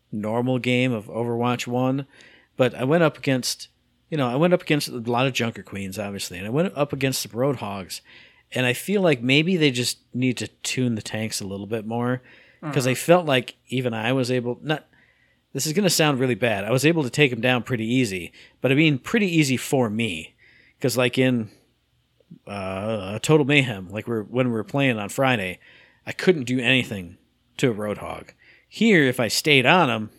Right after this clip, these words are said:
Speaker 1: and he wasn't doing his healing, I could slowly chip him down. Same thing with the Junker Queen. If I got the ball out and hand and I had it go past and ricochet,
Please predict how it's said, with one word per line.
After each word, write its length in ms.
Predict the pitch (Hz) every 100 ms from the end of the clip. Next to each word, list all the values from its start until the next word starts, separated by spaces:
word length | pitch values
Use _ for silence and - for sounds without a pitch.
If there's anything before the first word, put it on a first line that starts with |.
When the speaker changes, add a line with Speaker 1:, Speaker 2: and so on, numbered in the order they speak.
| _ -
Speaker 1:
and 200 | 147 165
he 80 |
wasn't 340 | 127 123 104 92
doing 200 | 120 110
his 120 | 98
healing, 440 | 160 170 117 95 - _ _ _ _ _ -
I 140 | 127
could 160 | 123 104
slowly 720 | - 123 123 117 110 101 - _ _ _ _ _ -
chip 240 | - 131
him 80 | 104
down. 320 | 110 92 82
Same 240 | - 131
thing 80 | 123
with 120 | 113 98
the 40 |
Junker 320 | - 123 120
Queen. 240 | - 98 82
If 140 | 117
I 40 |
got 180 | 110 120
the 40 | 104
ball 320 | 127 123 127
out 280 | 127 127 -
and 280 | 123 131 131 - - _
hand 420 | - 135 139 123
and 140 | 110
I 40 | 107
had 180 | 127
it 140 | 113 - - - _
go 180 | 131 127
past 400 | 139 131 131 131
and 160 | 131 139
ricochet, 540 | 151 160 170 170